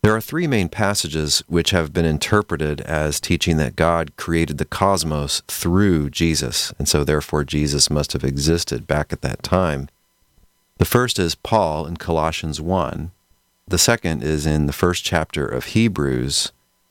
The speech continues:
And the third is the first chapter of the Gospel of John, which we'll consider in a minute. But first, some have found what they thought was a smoking gun in First Corinthians one twenty-four, where Paul says that Christ is, quote,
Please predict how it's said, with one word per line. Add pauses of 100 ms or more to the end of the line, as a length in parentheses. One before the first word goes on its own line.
(160)
And
the
third
is
the
first
chapter
of
the
Gospel
of
John,
which
we'll
consider
in
a
minute. (460)
But
first, (220)
some
have
found
what
they
thought
was
a
smoking
gun
in
First
Corinthians
one
twenty-four, (240)
where
Paul
says
that
Christ
is,
quote,